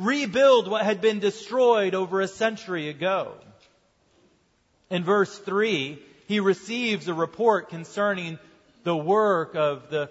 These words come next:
returned exiles and the rebuilding of Jerusalem. In verse three, we read, "The remnant there in the province who had survived the exile is in great trouble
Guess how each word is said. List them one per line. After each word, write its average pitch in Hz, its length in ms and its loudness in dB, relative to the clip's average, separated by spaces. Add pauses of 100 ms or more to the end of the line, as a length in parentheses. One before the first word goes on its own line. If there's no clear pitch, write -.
(140)
returned 196 640 -2
exiles 156 720 0
and 156 120 -10
the 151 80 -4
rebuilding 185 760 -2
of 143 160 -6
Jerusalem. 147 800 -6 (680)
In 180 140 -2
verse 220 360 4
three, 233 340 -2
we 214 160 -6
read, 226 360 -4 (840)
"The 175 120 0
remnant 233 520 0
there 214 440 4
in 185 180 -8
the 190 100 0
province 202 560 0 (580)
who 226 120 6
had 214 220 2
survived 214 580 2
the 190 200 -4
exile 196 600 0
is 185 160 -4
in 196 160 -2
great 196 460 -4
trouble 180 600 -4